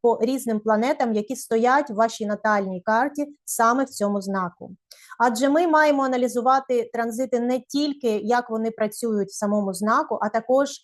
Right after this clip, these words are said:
по якому дому від вашої лагни проходить цей транзит,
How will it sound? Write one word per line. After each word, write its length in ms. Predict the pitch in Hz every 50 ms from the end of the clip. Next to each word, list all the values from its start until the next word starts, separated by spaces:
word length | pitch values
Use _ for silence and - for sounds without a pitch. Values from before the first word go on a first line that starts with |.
| _ _ _ _ _
по 200 | - 277 294 294 294 262
якому 420 | 233 247 247 - 294 294 294 294
дому 520 | 240 208 240 226 220 220 220 233 233 226 _ -
від 220 | 196 233 233 208
вашої 580 | - 196 233 233 226 226 - 214 208 208 208 -
лагни 460 | 208 208 208 202 196 196 190 220 233 226
проходить 680 | - 233 233 220 - - 233 233 220 240 247 240 - - _ _ _
цей 240 | - - 254 240 240
транзит, 480 | 240 - 233 233 214 202 240 240 240